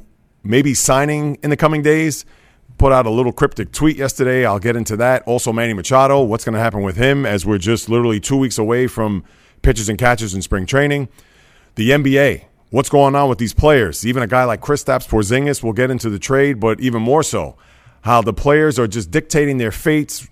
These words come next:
trying to get together with other teams, as we've known from time and time again. We've seen it, but now it's just running rampant in the league. Is it good for the N B A? Is it not? With the trade deadline just days away, I'll certainly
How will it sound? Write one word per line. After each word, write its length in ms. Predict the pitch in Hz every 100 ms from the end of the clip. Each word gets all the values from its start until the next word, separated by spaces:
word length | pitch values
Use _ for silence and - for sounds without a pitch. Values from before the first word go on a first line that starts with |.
| -
trying 320 | - 143 139
to 60 |
get 200 | 110 139
together 340 | - 120 135 135
with 240 | 120 101
other 200 | 143 147
teams, 360 | - 147 147 123
as 140 | 110
we've 240 | 123 120 - - _ -
known 240 | 220 214
from 240 | 139 135
time 340 | 92 151 151 143
and 100 | 113
time 200 | 131 117
again. 420 | 104 117 95 87 - _ _ _ _
We've 180 | 104 107
seen 260 | - 147 143
it, 140 | 123
but 220 | 117 117
now 320 | 123 139 143
it's 120 | 117 107
just 220 | 120 104
running 240 | 117 110
rampant 360 | 107 120 107 85
in 120 | 98
the 80 | 95
league. 340 | 98 95 - -
Is 160 | 101
it 80 | 98
good 180 | 78 156
for 80 | 143
the 140 | 147
N 80 | 143
B 120 | 135
A? 180 | 135 127
Is 160 | 95 90
it 60 |
not? 340 | 95 123 127 - _ _ _ _ _
With 100 | 101
the 60 | 95
trade 240 | - 127
deadline 340 | 120 117 113 110
just 160 | 95
days 240 | 82 117 107
away, 380 | 107 107 104 90
I'll 180 | 101
certainly 640 | 98 127 120 110 104 101